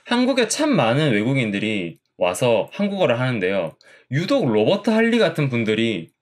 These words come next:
일-, 한국어를 정말 유창하게 잘한다고 말을 많이 들으세요.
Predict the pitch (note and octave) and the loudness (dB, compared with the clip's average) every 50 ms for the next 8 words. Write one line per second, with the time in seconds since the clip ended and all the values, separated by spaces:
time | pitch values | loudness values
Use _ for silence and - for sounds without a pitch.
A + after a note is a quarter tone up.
0 | _ _ - A#2 - - - - - G#3 A3 G#3+ A3+ G3+ D#3+ C#3 - - C3 C#3+ | _ _ -8 -8 -8 -8 -12 -6 -4 -2 0 0 0 0 0 -2 -2 -2 -2 0
1 | F3+ G#3+ - - - - F3 E3 D#3 C3 A2 A2 G2+ G2 G2+ A2 A2 A#2+ G#2 F#2+ | 2 2 0 0 -2 -2 -2 0 0 0 -2 -2 -2 -2 -2 0 0 0 0 0
2 | E2+ E2 E2+ F2+ F2 D#2 D#2+ E2+ E2+ - F2 F2 E2 - E2 D#2 C#2+ | -2 0 0 -2 -2 -4 -4 -4 -6 -10 -12 -12 -12 -12 -16 -18 -18